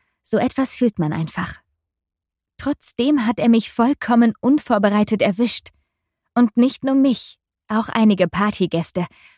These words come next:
was ich an den schiefen Blicken und dem Getuschel bemerken konnte.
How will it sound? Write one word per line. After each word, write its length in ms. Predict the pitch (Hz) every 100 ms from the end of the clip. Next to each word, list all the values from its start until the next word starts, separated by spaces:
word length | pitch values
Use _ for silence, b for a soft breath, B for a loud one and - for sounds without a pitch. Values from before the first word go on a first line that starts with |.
| b
was 200 | 233 277
ich 160 | 269
an 100 | 233
den 160 | 220 214
schiefen 480 | - 240 254 240 202
Blicken 460 | 214 - 269 269 -
und 200 | 226 233
dem 160 | 220
Getuschel 520 | 208 - - 262 185
bemerken 500 | 160 160 165 160 -
konnte. 420 | 165 175 156 180